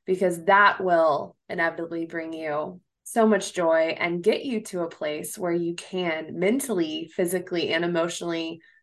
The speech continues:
and spiritually connect and accomplish the things you want to accomplish. So I think, you know, as I now as a mom, as I'm moving into, um, another new year, um, you know, we have, you know,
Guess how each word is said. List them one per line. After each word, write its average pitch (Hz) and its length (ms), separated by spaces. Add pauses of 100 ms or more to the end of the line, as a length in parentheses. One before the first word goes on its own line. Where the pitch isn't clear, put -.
(100)
and 214 200
spiritually 208 800 (300)
connect - 600 (280)
and 175 420
accomplish - 680 (140)
the 190 80
things 175 320
you 160 100
want 160 340
to 170 140
accomplish. 175 720 (420)
So 208 140
I 196 100
think, 233 380
you - 200
know, 170 320
as 185 320
I 170 420
now 185 380
as 180 140
a 190 40
mom, 175 380
as 180 140
I'm 170 220
moving 180 340
into, 175 640 (380)
um, 190 640
another 180 560
new 254 180
year, 233 540
um, 175 460
you 185 80
know, 180 200
we 185 120
have, 175 400
you - 160
know, 165 160